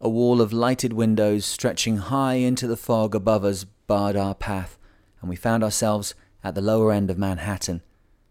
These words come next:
We sidled thankfully into a berth.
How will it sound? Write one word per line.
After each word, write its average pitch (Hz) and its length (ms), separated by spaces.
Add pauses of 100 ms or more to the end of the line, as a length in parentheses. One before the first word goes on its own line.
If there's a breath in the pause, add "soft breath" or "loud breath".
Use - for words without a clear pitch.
(120)
We 95 80
sidled 101 480
thankfully 95 720 (260)
into 98 280
a 85 40
berth. 90 420